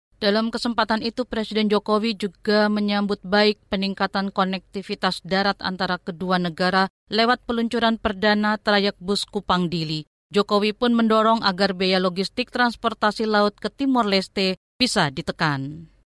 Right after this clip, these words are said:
Kita ke soal lain, Saudara. Pemerintah meminta D P R mempercepat pengesahan R U U Perlindungan Pekerja Rumah Tangga P P R T.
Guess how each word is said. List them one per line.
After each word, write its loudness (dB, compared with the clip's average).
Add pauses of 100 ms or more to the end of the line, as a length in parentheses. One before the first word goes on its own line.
(180)
Kita -2
ke -4
soal 4
lain, 2
Saudara. 2 (260)
Pemerintah 2
meminta 2
D 0
P 0
R 2
mempercepat -2
pengesahan 0
R -4
U -4
U -2
Perlindungan -2
Pekerja -2
Rumah -2
Tangga -2
P -6
P -4
R -2
T. -2